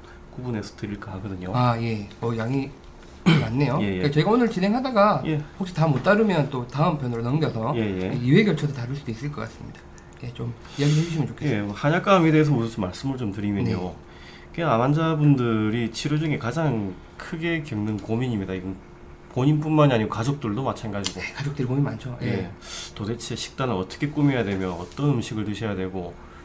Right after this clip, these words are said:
Speaker 1: 또 재발하면 안 되는데 어떻게 하면 재발이 안 될 것인지 이런 등등의
Speaker 2: 음.
Speaker 1: 자꾸만 음식들을 찾다 보면 기가 또 얇아지죠.
Speaker 2: 그렇죠. 뭐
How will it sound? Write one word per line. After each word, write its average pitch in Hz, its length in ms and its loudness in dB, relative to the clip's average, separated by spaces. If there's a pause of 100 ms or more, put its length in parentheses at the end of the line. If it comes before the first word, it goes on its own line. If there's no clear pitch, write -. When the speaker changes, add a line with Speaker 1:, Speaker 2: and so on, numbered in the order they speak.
(160)
Speaker 1:
또 127 180 -8
재발하면 120 540 0
안 95 140 -2
되는데 104 320 -2
어떻게 92 340 -8
하면 151 160 2
재발이 110 320 -2
안 92 100 -4
될 92 120 -6
것인지 98 380 -6
이런 123 220 -4
등등의 101 480 -2 (200)
Speaker 2:
음. 117 200 -6 (180)
Speaker 1:
자꾸만 135 460 -4
음식들을 117 420 -4
찾다 151 300 -6
보면 135 240 0
기가 143 320 0
또 123 80 -6
얇아지죠. 101 600 -2 (520)
Speaker 2:
그렇죠. 180 240 2
뭐 127 180 2